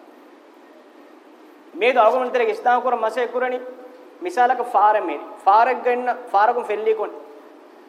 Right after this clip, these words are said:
හොර හොරම ෆෙල්ලි කුවත් එන් හොරව සිමෙන්ති ජ, අනෙන් හොරව සිමෙන්ති ජ, අනෙන් හොරව සිමෙන්ති බල ඵලංගු සුරි තං අදිය සුරි.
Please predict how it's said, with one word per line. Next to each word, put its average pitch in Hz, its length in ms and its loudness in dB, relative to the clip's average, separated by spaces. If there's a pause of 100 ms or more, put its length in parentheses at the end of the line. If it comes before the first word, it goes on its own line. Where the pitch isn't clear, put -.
(760)
හොර 214 140 2
හොරම 226 200 2
ෆෙල්ලි 214 260 0
කුවත් 220 220 2
එන් 190 140 -4
හොරව 208 220 0
සිමෙන්ති 202 320 -8
ජ, 202 60 -2
අනෙන් 175 260 -4
හොරව 208 200 0
සිමෙන්ති 202 300 -10
ජ, - 40 -6
අනෙන් 175 180 -4
හොරව 202 160 -8
සිමෙන්ති 190 300 -14
බල - 180 -6 (180)
ඵලංගු 254 420 -2
සුරි 247 140 -10
තං 220 180 -2
අදිය 240 200 -2
සුරි. 214 220 -4